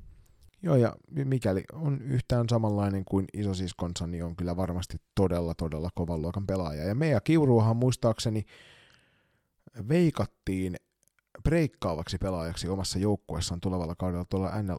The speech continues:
A:n puolella tai F-liiga A:n puolella, joten on siinäkin kovan luokan pelaaja kyseessä. Viimeisenä joukkueena tästä lohko kakkosesta otetaan kiinni tuolta Oulun suunnilta ra-, salibändiseura Rankoista Ankoista, ja nyt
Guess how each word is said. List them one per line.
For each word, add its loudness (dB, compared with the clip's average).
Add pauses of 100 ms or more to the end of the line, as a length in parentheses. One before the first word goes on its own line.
A:n -2
puolella -4
tai 0
F-liiga -4
A:n 0
puolella, -6
joten -4 (120)
on -6 (100)
siinäkin -4
kovan 0
luokan 0
pelaaja 0
kyseessä. -4 (920)
Viimeisenä 8
joukkueena 8
tästä 0 (120)
lohko 4
kakkosesta 0 (100)
otetaan -2
kiinni -2
tuolta -2 (200)
Oulun 4
suunnilta 2 (380)
ra-, -2
salibändiseura 2
Rankoista 2
Ankoista, 0
ja -4 (960)
nyt 2